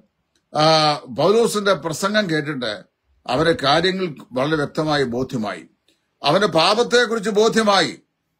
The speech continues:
അവൻ തെറ്റുകളെക്കുറിച്ച് ബോധ്യമായി. പക്ഷേ നമ്മൾ വായിന്നറിയാവോ, അവന്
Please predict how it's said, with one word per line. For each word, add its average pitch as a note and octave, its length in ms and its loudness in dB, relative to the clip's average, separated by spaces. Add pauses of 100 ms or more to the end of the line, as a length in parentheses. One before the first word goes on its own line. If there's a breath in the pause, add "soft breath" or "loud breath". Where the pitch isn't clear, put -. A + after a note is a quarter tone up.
(100)
അവൻ E3 240 -2
തെറ്റുകളെക്കുറിച്ച് A3 680 0
ബോധ്യമായി. E3+ 640 -2 (340)
പക്ഷേ D3+ 260 -2
നമ്മൾ D3+ 240 -4
വായിന്നറിയാവോ, D3+ 680 -2 (460)
അവന് D3+ 460 2